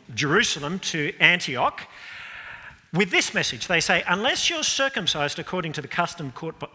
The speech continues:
taught by Moses, you can't be saved." Now, they're speaking to people who have already been saved by faith in Jesus,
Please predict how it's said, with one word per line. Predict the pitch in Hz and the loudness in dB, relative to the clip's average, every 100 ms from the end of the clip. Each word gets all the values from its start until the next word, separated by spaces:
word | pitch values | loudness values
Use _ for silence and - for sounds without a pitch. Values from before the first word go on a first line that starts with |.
| - | -10
taught | 156 151 | -8 -6
by | 127 | -4
Moses, | 123 123 101 101 | -4 -4 -6 -8
you | 117 | -8
can't | - 202 185 | -6 -6 -8
be | 101 | -6
saved." | - 170 131 87 - - _ _ _ _ _ _ _ _ _ _ _ _ _ _ _ _ _ _ _ - - - - - - - - | -6 -6 -8 -10 -18 -20 _ _ _ _ _ _ _ _ _ _ _ _ _ _ _ _ _ _ _ -20 -18 -16 -16 -18 -18 -20 -4
Now, | 151 160 185 - | 2 2 2 -2
they're | 175 202 | 0 2
speaking | - - 359 349 302 | 0 -2 -4 -4 -6
to | 220 | -8
people | - 208 - 120 | -2 -2 -2 -8
who | 120 | 0
have | 160 156 | 2 2
already | 156 175 226 233 | 0 0 -2 -2
been | 220 | -4
saved | 196 - 147 147 - | -4 -2 -2 -2 -4
by | 117 | -8
faith | - 185 190 196 | -2 -2 -2 -4
in | 147 | -6
Jesus, | 127 113 131 | -6 -6 -4